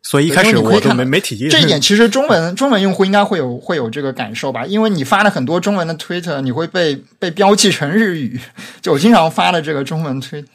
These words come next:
Speaker 2: tweet 就被标记成日语，所以里面显示了一些汉字，其实它的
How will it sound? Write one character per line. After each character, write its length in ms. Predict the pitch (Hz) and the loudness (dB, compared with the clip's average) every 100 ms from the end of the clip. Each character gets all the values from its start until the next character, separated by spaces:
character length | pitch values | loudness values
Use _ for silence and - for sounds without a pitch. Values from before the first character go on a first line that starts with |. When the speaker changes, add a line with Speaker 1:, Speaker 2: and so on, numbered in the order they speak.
| - | -10
Speaker 2:
tweet 260 | 165 131 | -8 -6
就 100 | 131 | -4
被 120 | 151 | -4
标 200 | 147 165 | 0 0
记 120 | 170 160 | 0 -4
成 180 | 143 | -6
日 220 | 170 185 127 | -4 -4 -4
语， 20 | |
所 160 | 120 | 0
以 100 | 190 | 0
里 120 | 196 139 | 0 0
面 180 | 165 | 0
显 240 | - - 117 | 0 -2 -4
示 140 | 208 | -2
了 80 | 175 | -4
一 20 | |
些 140 | 165 190 | -2 -4
汉 260 | - 180 | -2 -2
字， 160 | 147 156 | 0 -2
其 140 | - | 0
实 120 | 160 | 0
它 160 | 175 180 | 2 2
的 120 | 180 | 0